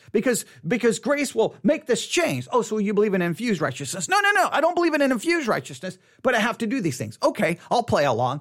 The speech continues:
I have to do these things. Now, I have to do these things. They have to be perpetual. I have to do 'em continually.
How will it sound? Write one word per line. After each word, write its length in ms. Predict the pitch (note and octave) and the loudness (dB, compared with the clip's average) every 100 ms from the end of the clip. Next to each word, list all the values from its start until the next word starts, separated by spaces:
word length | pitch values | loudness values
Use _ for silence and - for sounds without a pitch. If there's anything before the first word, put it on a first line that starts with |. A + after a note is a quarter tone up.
| - | -6
I 60 | F3 | -6
have 120 | G3 | -4
to 80 | G3+ | -4
do 160 | F3+ A#3 | -4 -4
these 220 | C#3 - | -4 -6
things. 260 | G#2 F#2 _ - | -12 -14 _ -6
Now, 80 | C#3+ | -4
I 60 | |
have 260 | D#3 A3 G3 | -2 -2 -2
to 80 | G#3 | -2
do 160 | E4 | 0
these 220 | E4 B3 - | 0 0 0
things. 320 | E3+ E3 D3+ - | 0 -2 -6 -10
They 100 | - | -4
have 160 | D3 D3+ | -2 -2
to 80 | D3+ | -2
be 140 | D#3 | -2
perpetual. 680 | D#3+ G3+ C4 - C#3+ C3 - | -2 -2 -2 0 0 -2 -2
I 20 | C#3+ | -4
have 140 | C3+ | -2
to 80 | E3+ | 2
do 100 | F#3+ | 2
'em 120 | G#3+ | 2
continually. 840 | A#3 A3+ D4+ E4 B3 C#3 A2+ D#3+ | 2 0 0 2 0 0 -4 -10